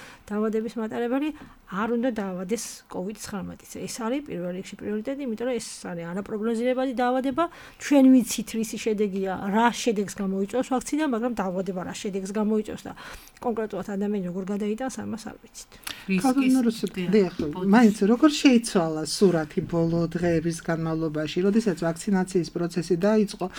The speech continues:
Speaker 3: ა, ცისომ ხაზი გაუსვა იმას, რომ არა ერთგვაროვანი დამოკიდებულება იყო, იყო შიშიც, იყო რაღაც გაურკვევლობა და ასე შემდეგ.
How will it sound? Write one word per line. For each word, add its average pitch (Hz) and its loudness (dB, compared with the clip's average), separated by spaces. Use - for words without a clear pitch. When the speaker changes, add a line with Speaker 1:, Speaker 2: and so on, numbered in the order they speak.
Speaker 3:
ა, 180 -2
ცისომ 202 4
ხაზი 185 4
გაუსვა 202 4
იმას, 185 6
რომ 240 4
არა 214 6
ერთგვაროვანი 220 8
დამოკიდებულება 185 4
იყო, 180 2
იყო 262 4
შიშიც, 185 4
იყო 185 4
რაღაც 220 6
გაურკვევლობა 185 6
და 240 4
ასე 196 4
შემდეგ. 156 2